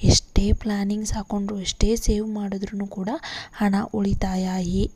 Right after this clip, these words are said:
ಆಗ್ತಿಲ್ಲ, ಏನ್ ಮಾಡೋದು?" ಅಂತ ಕೇಳ್ತಾ ಇದ್ರು. So, ಅವರಿಗೆ ಒಂದು, ಅವರಿಗೆ ಅಂತ ಅಲ್ಲ, ಆ ಥರ ಒಂದು ಇಶ್ಯೂನ ಯಾರ್ಯಾರು, ಅಂದ್ರೆ ಪ್ರಾಬ್ಲಮ್ನ ಯಾರ್ಯಾರು ಫೇಸ್ ಮಾಡ್ತಾ ಇದ್ದೀರಾ, ಅವರಿಗೆಲ್ಲರಿಗೂ ಕೂಡ ಈ ಒಂದು ಟಿಪ್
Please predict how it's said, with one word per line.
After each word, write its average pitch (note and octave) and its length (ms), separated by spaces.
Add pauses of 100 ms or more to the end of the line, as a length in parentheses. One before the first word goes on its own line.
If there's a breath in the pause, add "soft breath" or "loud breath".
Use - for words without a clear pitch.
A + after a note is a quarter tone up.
(160)
ಆಗ್ತಿಲ್ಲ, F#3+ 580 (500 loud breath)
ಏನ್ C4 260
ಮಾಡೋದು?" F#3+ 580 (360 loud breath)
ಅಂತ F#3 300
ಕೇಳ್ತಾ F#3 460
ಇದ್ರು. F#3 280 (400 loud breath)
So, G3+ 60 (200)
ಅವರಿಗೆ A#3 560
ಒಂದು, G#3+ 420 (440)
ಅವರಿಗೆ A3+ 320
ಅಂತ A3+ 260
ಅಲ್ಲ, G#3 220 (100)
ಆ G#3+ 240
ಥರ A#3+ 300
ಒಂದು A#3+ 320 (120)
ಇಶ್ಯೂನ G#3+ 440 (460 loud breath)
ಯಾರ್ಯಾರು, G3 600
ಅಂದ್ರೆ G3 260
ಪ್ರಾಬ್ಲಮ್ನ G3+ 640 (380 loud breath)
ಯಾರ್ಯಾರು G#3 460
ಫೇಸ್ A#3 440
ಮಾಡ್ತಾ A3+ 340
ಇದ್ದೀರಾ, G#3+ 400
ಅವರಿಗೆಲ್ಲರಿಗೂ A3 800
ಕೂಡ A#3+ 200
ಈ A#3 180
ಒಂದು A3+ 240
ಟಿಪ್ - 280